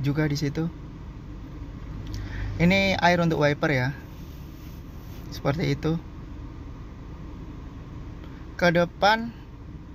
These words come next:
ada air radiator. Radiatornya ini, teman-teman, besarnya.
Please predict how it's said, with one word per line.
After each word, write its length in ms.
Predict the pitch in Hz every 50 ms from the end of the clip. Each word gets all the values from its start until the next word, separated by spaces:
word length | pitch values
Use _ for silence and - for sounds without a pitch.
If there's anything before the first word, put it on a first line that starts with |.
| - - - - - - - - - - - - -
ada 440 | - 147 147 143 147 139 139 139 143
air 160 | 143 143 139
radiator. 560 | 139 139 131 139 135 135 - - 127 123 156 143 - - - - - - - - - - - - - - - - - - - - - -
Radiatornya 640 | - 135 131 131 139 139 - - 139 143 151 147 143
ini, 80 | 143
teman-teman, 480 | 139 131 131 131 131 131 131 131 131 127
besarnya. 480 | 131 - - 131 131 147 160 156 147